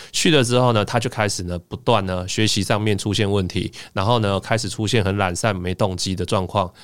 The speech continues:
那回到家呢，看起来就是一滩烂泥在那边。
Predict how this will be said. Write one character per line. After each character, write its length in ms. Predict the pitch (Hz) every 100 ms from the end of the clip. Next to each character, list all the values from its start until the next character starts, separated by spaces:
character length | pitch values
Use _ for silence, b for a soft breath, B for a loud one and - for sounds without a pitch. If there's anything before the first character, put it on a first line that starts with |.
| B
那 80 | 117
回 160 | 101 98
到 160 | 107
家 220 | 101 101
呢， 100 | 101
看 160 | 92 113
起 80 | 95
来 60 |
就 100 | 85
是 80 | 101
一 80 | 110
滩 220 | 92 90
烂 200 | 95 92
泥 140 | 87 87
在 140 | 92
那 120 | 92
边。 220 | 90 90